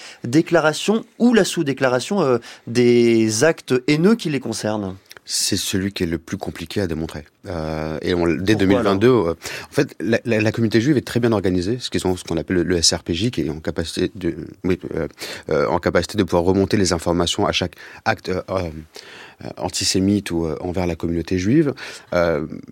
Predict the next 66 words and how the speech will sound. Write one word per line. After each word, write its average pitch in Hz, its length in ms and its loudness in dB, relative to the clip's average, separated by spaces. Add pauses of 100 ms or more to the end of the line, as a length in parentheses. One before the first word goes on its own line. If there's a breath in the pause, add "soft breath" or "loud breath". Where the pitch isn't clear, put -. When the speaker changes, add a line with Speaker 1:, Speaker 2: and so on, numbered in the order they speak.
(160)
Speaker 2:
un 113 100 0
peu 120 120 2
moins 131 180 6
pour 98 180 2
le, 92 140 4
le 101 100 2
culte 104 260 -2
catholique, 107 540 0
mais, 87 220 0
euh, 78 280 -4
il - 100 -4
y 85 40 0
a 90 60 0
un 82 60 -2
travail 90 260 0
de 90 100 -2
fond 98 220 -2
qui - 80 -6
est 80 40 -2
un 78 60 -6
peu 87 120 -10
fait 92 180 -4
différemment, 90 560 0
et - 20 0
c'est - 100 -4
souvent 95 280 0
des 87 160 2
attaques, 90 320 0 (340 loud breath)
du 92 60 -2
moins 92 160 4
des 90 100 4
vols 113 240 2
dans 95 140 0
des 92 180 2
églises 98 280 -2
plus - 260 -4
que - 80 0
des 85 220 2
actes, - 280 -2
euh, 85 160 -2
antireligieux. 90 800 0 (400 loud breath)
Et 107 180 4
on 104 140 4
a 95 60 4
une 92 100 2
communauté 98 420 0
musulmane, 98 460 2
comme 82 140 -2
le 82 60 0
dit 80 120 -6
très - 160 -4
bien, 92 220 2
euh, 73 60 -4
Shemseddine 82 540 -2 (200)
Hafiz 101 420 0
ou 85 120 2
alors 82 280 0 (240 loud breath)
Kamel 87 260 2
Kaptan 87 340 0
à 80 80 0
Lyon, 117 300 2 (260 loud breath)
qui 117 120 0
ne 117 60 4
porte 127 220 -2
pas - 120 0
plainte. 113 240 -4